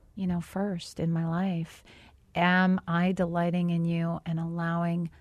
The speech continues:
my heart and my desires to line up with yours?" You know, I mean, we all have goals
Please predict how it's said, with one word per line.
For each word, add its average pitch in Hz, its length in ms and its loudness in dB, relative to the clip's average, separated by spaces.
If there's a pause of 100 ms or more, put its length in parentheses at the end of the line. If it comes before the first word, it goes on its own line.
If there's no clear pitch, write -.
(360)
my 170 400 6
heart 165 400 4
and 165 100 2
my 165 140 2
desires 165 760 0
to - 140 -6
line 160 300 0
up 160 180 -4
with 175 200 -8
yours?" 170 560 -6 (520)
You 170 140 0
know, 165 320 0 (880)
I 180 80 4
mean, 170 240 4
we 170 240 2
all 175 240 4
have 170 260 0
goals 180 480 2